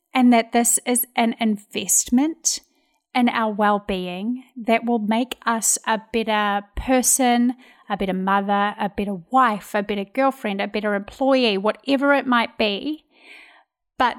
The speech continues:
that self-care is like putting money in our well-being bank accounts that will then make us better in every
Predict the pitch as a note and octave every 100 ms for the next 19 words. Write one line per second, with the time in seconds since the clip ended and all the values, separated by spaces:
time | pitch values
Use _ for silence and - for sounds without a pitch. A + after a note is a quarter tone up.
0 | - - A#3+ B3+ - - - - - C4
1 | C4+ D4 - - C#4 B3+ A#3+ - B3 A#3+
2 | B3 A#3 A3 - - - B3+ B3+ B3 A#3+
3 | - A3+ A3+ A3 A3 A3+ - G#3+ G#3+ G#3+
4 | G#3 G3+ A#3+ C#4 C#4 C4+ B3+ A#3+ A3+ G#3
5 | G3+ A#3+ - C4 D4+ - C#4 - - _
6 | _ _ _ _ _ - B3+ A#3+ B3+ B3
7 | - C4 C4 B3+ C4+ B3 A#3 A3+ A#3+ A#3+
8 | G#3 - - A3+ A3 A3 G#3 - _ -
9 | A#3 A3 - A#3+ A3+